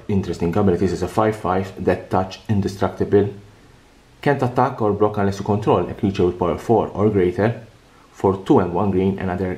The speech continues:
target creature gets plus two, plus zero and gain trample until end of turn. This card, this card was already strong when Amonkhet was released, and we're talking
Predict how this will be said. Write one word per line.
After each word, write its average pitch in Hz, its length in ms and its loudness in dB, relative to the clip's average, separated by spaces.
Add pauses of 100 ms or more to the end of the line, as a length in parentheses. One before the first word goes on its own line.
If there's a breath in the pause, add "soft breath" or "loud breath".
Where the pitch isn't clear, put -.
target 90 340 -2
creature 98 300 0
gets 85 220 -2
plus - 260 -8
two, 113 220 0
plus 127 240 -4
zero 82 220 -2
and 120 180 2
gain 107 180 2
trample 110 400 -4
until 95 400 -4
end 78 240 -10
of - 140 -14
turn. 64 160 -10 (480 loud breath)
This 131 220 2
card, 110 360 0 (140)
this 85 140 -10
card 85 280 -2
was 82 220 -4
already 85 380 2
strong 87 480 -2 (200)
when 82 280 -4
Amonkhet 87 580 -4
was 78 160 -8
released, 95 320 0 (320 loud breath)
and 87 180 -2
we're 92 120 2
talking 92 500 -2